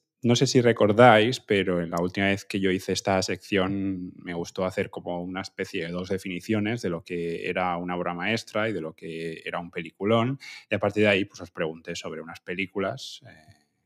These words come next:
y, y votamos. Hoy he traído algo parecido, añadiendo un, un, un aspecto diferente que comentó Eduard, ese término que le gusta tan a él,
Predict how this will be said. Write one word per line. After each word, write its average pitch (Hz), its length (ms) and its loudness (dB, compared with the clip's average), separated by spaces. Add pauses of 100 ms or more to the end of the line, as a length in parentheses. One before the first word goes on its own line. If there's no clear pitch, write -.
(140)
y, 78 600 -10 (500)
y 76 200 -20
votamos. 80 680 -10 (680)
Hoy 151 400 8
he 131 100 4
traído 135 320 10
algo 120 580 6
parecido, 110 600 6
añadiendo 107 540 4
un, 104 640 -2
un, 95 360 -6
un 95 120 -6
aspecto - 520 -2
diferente 98 960 0
que 92 120 -14
comentó 87 520 -4
Eduard, 90 440 2
ese 87 160 -6
término 90 400 -6
que - 80 -12
le 85 80 -4
gusta 87 320 -8
tan 87 320 -10
a 87 160 -8
él, 82 260 -12